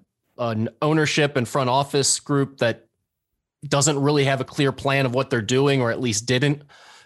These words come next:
going into last year, it, it was, were big factors. So tha-, that's, that's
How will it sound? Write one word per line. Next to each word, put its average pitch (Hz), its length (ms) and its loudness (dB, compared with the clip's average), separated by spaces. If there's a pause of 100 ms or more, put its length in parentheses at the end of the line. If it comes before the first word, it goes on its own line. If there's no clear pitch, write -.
going 127 240 2
into 147 200 2
last 147 400 0
year, 156 400 0 (840)
it, 139 160 -2
it 147 200 0
was, 139 220 2
were 139 200 0
big 139 200 0
factors. 143 480 -2
So 117 280 0
tha-, - 80 -8
that's, 135 420 -2
that's 143 280 -2